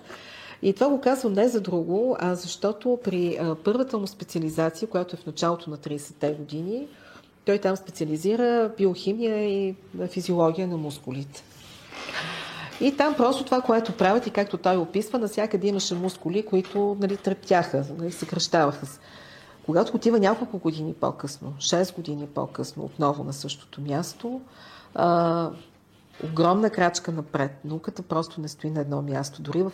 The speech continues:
онези времена. Сега вече те са на друго стъпало, те се занимават основно с изолиране на ензими, какво правят ензимите,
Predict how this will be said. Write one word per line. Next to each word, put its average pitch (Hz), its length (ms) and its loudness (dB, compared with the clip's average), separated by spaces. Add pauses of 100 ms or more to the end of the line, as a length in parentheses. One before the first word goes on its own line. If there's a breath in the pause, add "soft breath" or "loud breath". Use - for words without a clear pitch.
онези 151 300 0
времена. 139 560 -2 (680 loud breath)
Сега 185 300 2
вече 190 260 4
те 175 180 4
са 175 140 -2
на 156 180 2
друго 160 300 -2
стъпало, 185 500 0
те 180 160 0
се 170 140 -10
занимават 160 500 0
основно 160 360 0
с 147 240 -10
изолиране 165 540 0
на 185 160 0
ензими, 175 760 -4 (380 loud breath)
какво 160 320 2
правят 185 360 2
ензимите, 170 1160 0